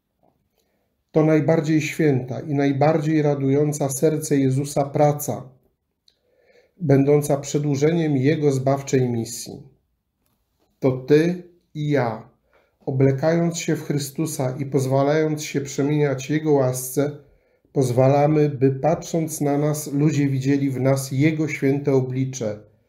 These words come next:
na wzór świętego Pawła Apostoła, który w drugim rozdziale listu do Galatów pisze:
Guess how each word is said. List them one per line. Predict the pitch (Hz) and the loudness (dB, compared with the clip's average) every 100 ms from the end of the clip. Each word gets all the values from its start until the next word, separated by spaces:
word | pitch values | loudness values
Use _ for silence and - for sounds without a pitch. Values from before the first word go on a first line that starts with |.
| _ _ _ _ - | _ _ _ _ -2
na | 135 | 0
wzór | 131 131 147 | 2 0 0
świętego | 147 143 135 143 135 | -2 -2 0 0 -2
Pawła | 131 139 135 127 | 0 0 2 2
Apostoła, | 123 123 123 - 147 131 131 135 131 - _ _ _ | 0 -2 -8 -4 0 2 2 0 -6 -16 _ _ _
który | - 135 | 2 4
w | 131 | 2
drugim | 127 151 151 143 | 0 -2 0 0
rozdziale | 135 131 139 139 139 | 2 2 2 2 2
listu | 131 131 - 135 | 0 -2 -4 -2
do | 127 | -2
Galatów | 127 120 120 131 127 127 - | 0 0 0 0 -4 -8 -8
pisze: | 135 131 - 117 117 | -6 -6 -4 -4 -6